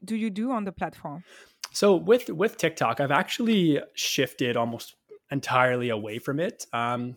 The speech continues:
Speaker 2: with just so many things going on in the world, uh, with TikTok, right? I'm sure you've heard the news all about it. We, we don't really know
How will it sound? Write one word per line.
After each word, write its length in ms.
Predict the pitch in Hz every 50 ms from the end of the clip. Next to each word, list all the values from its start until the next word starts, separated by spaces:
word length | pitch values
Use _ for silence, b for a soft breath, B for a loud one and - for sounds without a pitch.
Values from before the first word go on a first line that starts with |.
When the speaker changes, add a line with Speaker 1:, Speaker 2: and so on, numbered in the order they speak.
| _ _ -
Speaker 2:
with 120 | 185 196 190
just 360 | 214 220 208 - - _ -
so 200 | - - 165 147
many 200 | 151 156 156 143
things 300 | - - 135 131 131 120
going 220 | 131 123 123 120
on 160 | 113 110 113
in 40 | 117
the 80 | 113 110
world, 400 | 104 107 110 110 110 113 107 - B B B B B B B B B B -
uh, 200 | 113 113 110 113
with 180 | 117 113 - _
TikTok, 540 | - 117 107 - - 117 113 110 113 -
right? 80 | 120 113
I'm 80 | 113 113
sure 160 | - - 120
you've 120 | 117 107
heard 180 | - 117 113 107
the 60 | 117
news 440 | 113 110 110 110 113 117 110 - - b b b b b b b
all 140 | 113 110 110
about 280 | 110 104 143 165 175 175
it. 140 | 175 170 147
We, 140 | 135 139 -
we 120 | 151 147
don't 120 | 180 202 214
really 220 | 202 196 180 156
know 560 | 147 139 135 127 127 127 127 127 127 - -